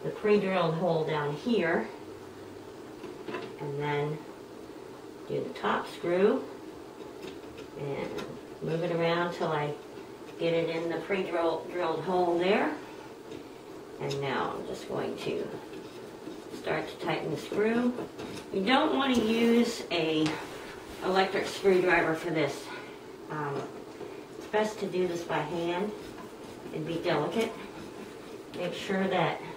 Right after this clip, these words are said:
you're, okay, now that you've got the screws in a little bit, you can kind of a little bit closer. And I'm making sure that it's flush here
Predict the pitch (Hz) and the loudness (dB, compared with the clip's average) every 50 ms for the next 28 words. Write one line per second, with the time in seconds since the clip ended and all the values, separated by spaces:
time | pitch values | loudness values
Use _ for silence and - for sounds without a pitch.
0 | - - - - - - - - - - - - - - - - - - - - | -12 -12 -12 -12 -12 -12 -12 -12 -12 -12 -12 -12 -14 -14 -14 -14 -14 -14 -14 -14
1 | - - - - - - - - - - - 165 160 156 151 151 151 147 - - | -14 -12 -8 -6 -6 -6 -6 -8 -8 -6 -2 0 0 2 2 2 0 0 -2 -4
2 | - - - - - - - - - - - - - - - - - - - - | -8 -12 -12 -12 -12 -12 -12 -12 -12 -10 -10 -10 -10 -10 -10 -10 -6 -4 -4 -2
3 | - - 185 196 226 240 - - 233 214 208 226 214 208 - 175 - - - 208 | 0 2 4 4 4 6 4 4 2 4 4 4 4 4 2 0 -4 2 6 8
4 | 196 190 185 - - - 196 190 185 175 165 165 165 165 170 175 180 170 - - | 8 8 8 6 4 4 4 4 4 4 4 4 4 4 4 4 2 0 0 0
5 | 165 165 - 170 147 143 - - - - - - 190 175 175 170 147 143 151 - | -2 -2 0 0 2 2 2 2 0 -2 -4 -2 0 2 2 2 0 0 0 -2
6 | - - - - - - - - - - - - - - - - - - - - | -2 -4 -6 -10 -12 -12 -12 -12 -12 -12 -12 -12 -12 -12 -12 -12 -12 -12 -12 -14
7 | - - - - - - - - - - - - - - - - - - - 165 | -14 -12 -12 -12 -12 -12 -14 -12 0 6 8 8 8 8 6 0 -4 -2 2 4
8 | 165 170 - - 240 247 277 - - - - - - - - - - - - - | 4 4 4 2 0 0 -2 -2 -4 -8 -12 -14 -14 -14 -14 -12 -12 -10 -10 -10
9 | - - - - - - - - - - - - - - 165 165 165 165 160 165 | -12 -12 -12 -12 -12 -14 -14 -14 -14 -14 -12 -12 -8 -6 -4 -2 0 0 2 2
10 | 170 170 170 - 196 185 170 - - 185 170 165 165 156 - - 165 - - - | 2 2 2 2 2 0 0 0 0 0 2 2 2 2 0 0 0 -2 -2 -4
11 | - - - - 190 190 185 196 - - - - 220 214 214 220 226 247 247 | -6 -8 -4 0 2 2 2 2 0 -2 0 4 6 8 8 8 6 4 2